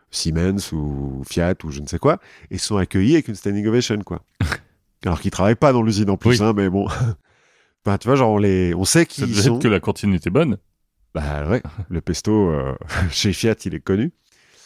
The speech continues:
Speaker 1: Mais donc, tu vois, ils sont pas, euh, mis au banc de la société,
Speaker 2: Ouais.
Speaker 1: quoi, à l'époque. En tout cas, chez les ouvriers, il y a encore dans le mouvement quarante pour cent d'ouvriers, hein, c'est, euh, c'est pas, euh, que des intellectuels, euh, sociologues,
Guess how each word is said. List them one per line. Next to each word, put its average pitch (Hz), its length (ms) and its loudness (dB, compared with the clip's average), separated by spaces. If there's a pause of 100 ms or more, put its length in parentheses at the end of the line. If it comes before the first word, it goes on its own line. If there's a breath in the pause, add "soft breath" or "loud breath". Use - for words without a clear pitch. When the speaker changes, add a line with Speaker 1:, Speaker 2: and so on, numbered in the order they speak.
(640 soft breath)
Speaker 1:
Mais 107 80 2
donc, 127 160 4
tu 160 80 2
vois, 185 100 8
ils 165 60 4
sont 135 180 2
pas, 160 320 6
euh, 123 140 6
mis 123 140 4
au 127 80 6
banc 139 120 6
de 135 60 2
la 131 80 -2
société, 127 360 -2
Speaker 2:
Ouais. 110 100 6
Speaker 1:
quoi, 82 180 0
à - 40 -10
l'époque. 85 280 -4
En - 20 0
tout 123 140 -2
cas, 156 120 4
chez 135 140 -2
les 117 200 0
ouvriers, 113 520 4
il 135 60 6
y 110 60 6
a 104 60 6
encore 147 400 4
dans 127 120 2
le 107 80 0
mouvement 104 360 -2
quarante 101 300 -4
pour 92 120 -12
cent - 100 -10
d'ouvriers, 127 320 2
hein, 98 160 -2
c'est, 78 200 -12
euh, 73 120 -8 (1000)
c'est - 220 -4
pas, 131 380 4
euh, 95 240 2
que 143 160 6
des 117 240 4
intellectuels, 110 580 0
euh, 92 140 4
sociologues, 104 540 0